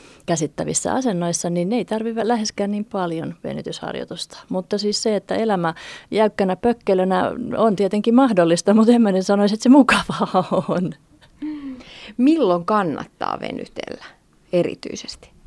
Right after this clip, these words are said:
Speaker 1: No toi on oikeastaan monitahoinen kysymys, että liikkuvalla ihmisellä niin, niin treenin jälkeen kannattaa tietenkin palauttaa lihakset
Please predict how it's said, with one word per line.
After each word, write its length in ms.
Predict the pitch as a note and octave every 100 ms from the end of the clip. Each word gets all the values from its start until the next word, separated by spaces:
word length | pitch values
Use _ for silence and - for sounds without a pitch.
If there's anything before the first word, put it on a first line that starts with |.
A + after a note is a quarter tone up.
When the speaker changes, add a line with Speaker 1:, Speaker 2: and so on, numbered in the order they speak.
| - - - - -
Speaker 1:
No 180 | G#3 G#3 -
toi 180 | C4 C#4+
on 80 |
oikeastaan 520 | B3 A3+ G#3 - G3 F#3
monitahoinen 640 | F#3+ F#3+ F3+ F3+ F3 E3
kysymys, 420 | D3+ F3+ E3+ E3 E3
että 200 | - F#3
liikkuvalla 460 | A3+ A#3 G3 F3+
ihmisellä 540 | F#3+ F#3+ F3+ E3+ E3 D#3+
niin, 320 | E3 E3 -
niin 240 | E3+ E3+ E3
treenin 340 | F3+ F#3 F3
jälkeen 340 | E3 E3 E3+
kannattaa 420 | D3+ D#3+ D#3+ - D#3
tietenkin 380 | E3 D#3+ D#3+ -
palauttaa 520 | F3 G3+ G#3+ - G#3
lihakset 460 | G#3 G3+ G3 G3